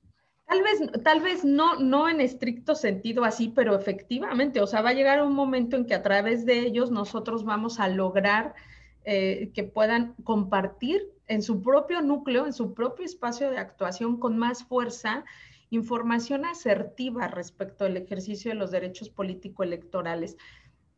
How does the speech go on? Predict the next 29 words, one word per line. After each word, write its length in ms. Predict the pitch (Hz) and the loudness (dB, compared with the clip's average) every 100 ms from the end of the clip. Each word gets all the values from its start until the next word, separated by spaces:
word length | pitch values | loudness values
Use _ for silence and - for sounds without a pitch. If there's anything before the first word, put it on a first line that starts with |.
| - | -6
Eh, 160 | 240 - | -4 -2
hemos 360 | 302 349 370 | -2 -2 -4
logrado 560 | 339 269 233 247 247 277 | 2 2 4 2 2 0
que 80 | 220 | -2
tenemos 460 | 226 220 247 262 | -2 -2 -2 -2
un 140 | 277 269 | -4 -2
gran 260 | 254 262 | -2 -2
espacio 520 | 277 - 226 214 262 | -6 -8 -6 -4 -4
de 60 | 240 | -4
oportunidad, 640 | 226 - 196 190 185 190 | -6 -10 -6 -4 -2 -2
Ricardo, 420 | 202 220 208 202 | -4 -4 -2 -2
en 120 | 214 208 | -2 -4
la 140 | 190 | -4
comunicación, 880 | 185 175 180 185 196 185 233 220 - | -8 -10 -8 -6 -4 -4 -4 -6 -6
y 160 | 247 226 | -8 -2
creo 300 | 254 269 277 | 4 4 2
que 80 | 277 | -2
ellos 200 | 262 277 | -4 -2
se 120 | 262 | -2
van 200 | 220 220 | -2 -2
a 80 | 226 | -4
volver 300 | 220 208 214 | -4 -6 -4
una 220 | 214 214 | -4 -4
línea 260 | 214 214 214 | -4 -4 -6
de 80 | |
comunicación, 800 | 214 196 185 185 190 190 214 214 | -8 -6 -6 -6 -8 -8 -6 -6
ellas 400 | - 285 - 330 | -2 -2 -2 -4
y 100 | 190 | -4
ellos, 360 | 165 160 - _ | -6 -8 -14 _